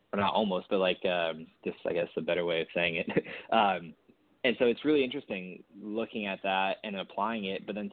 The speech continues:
seeing, like, my good friend Doctor Ryan Lowry, the research they're doing with anyone from Parkinson's patients to, like, myself as a B M X athlete to N F L, uh, and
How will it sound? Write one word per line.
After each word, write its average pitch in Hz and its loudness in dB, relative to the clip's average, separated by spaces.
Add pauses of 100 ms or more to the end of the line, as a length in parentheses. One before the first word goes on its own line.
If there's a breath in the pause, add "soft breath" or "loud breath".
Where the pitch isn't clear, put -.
seeing, 104 0
like, 98 0
my 101 0
good 101 2
friend 101 2
Doctor 98 2
Ryan 92 -2
Lowry, 92 0 (640)
the 107 2
research 110 4
they're 113 4
doing 101 -2
with 95 -2 (100)
anyone 101 -4
from 92 -2 (320 loud breath)
Parkinson's 104 -2
patients 104 -2 (220)
to, 98 -2
like, 87 -2
myself 101 0
as 95 -4
a 82 -12
B 101 -4
M 98 -2
X 95 -6
athlete 98 0
to - -8
N 98 -4
F 90 -4
L, 113 2 (460 soft breath)
uh, 82 -6
and 101 -6